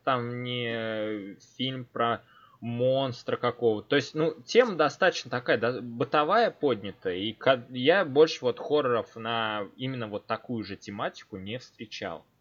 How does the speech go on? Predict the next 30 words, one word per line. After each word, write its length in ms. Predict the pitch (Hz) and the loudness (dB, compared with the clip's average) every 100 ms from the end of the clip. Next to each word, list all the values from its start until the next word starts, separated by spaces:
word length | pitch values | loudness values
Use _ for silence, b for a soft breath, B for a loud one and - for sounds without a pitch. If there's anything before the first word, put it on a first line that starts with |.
| _ _ b b b b - | _ _ b b b b -14
И, 480 | 104 101 101 101 98 90 67 58 _ _ _ _ _ | -10 -8 -8 -10 -10 -12 -16 -20 _ _ _ _ _
ну, 480 | 117 151 220 208 180 _ | -12 -6 -4 -6 -8 _
в-, 420 | 160 131 139 123 - | -16 -14 -16 -20 -10
фильму 260 | - 240 233 | -4 -2 -2
не 100 | 175 | 0
откажешь 540 | 170 165 - 190 165 147 | 0 0 2 2 2 -6
в 60 | |
каком-то 520 | - 135 135 139 - 127 | -6 -4 -4 -8 -8 -12
стиле. 540 | - - 120 104 87 | -12 -10 -8 -6 -8
Все 200 | - - | -12 -4
равно 540 | 107 110 120 170 196 147 | -2 -2 -4 -2 -2 -4
в 100 | 113 | -6
нем 200 | 120 156 | -6 -8
что-то 380 | - 135 127 120 | -6 -4 -2 -4
вот 160 | - | -6
есть 260 | 107 120 - | -6 -8 -4
такое, 340 | 120 - 123 160 | -6 -4 -4 -4
что 220 | - 101 | -6 -6
вот, 200 | 95 - _ | -6 -8 _
ну, 500 | 98 90 90 107 95 | -16 -14 -12 -12 -14
можно 500 | 90 92 104 135 127 104 | -16 -12 -6 -6 -6 -12
похвалить 640 | - - 113 110 90 - | -14 -6 -4 -4 -10 -14
его. 220 | 87 80 71 - | -16 -16 -16 -8
<clears throat> 1000 | 170 120 _ _ _ _ _ _ _ _ | -6 -6 _ _ _ _ _ _ _ _
То 140 | 120 | 0
есть, 300 | 113 107 - - | 0 -2 -12 -18
ну, 280 | 107 107 - _ _ _ _ _ _ _ _ _ _ | -14 -14 -18 _ _ _ _ _ _ _ _ _ _
картинка 720 | - 208 - - 113 117 - | 0 0 -2 -10 -10 -10 -12
в 80 | 104 | -14
целом 680 | - - 113 107 101 95 - | -14 -2 0 0 -2 -8 -16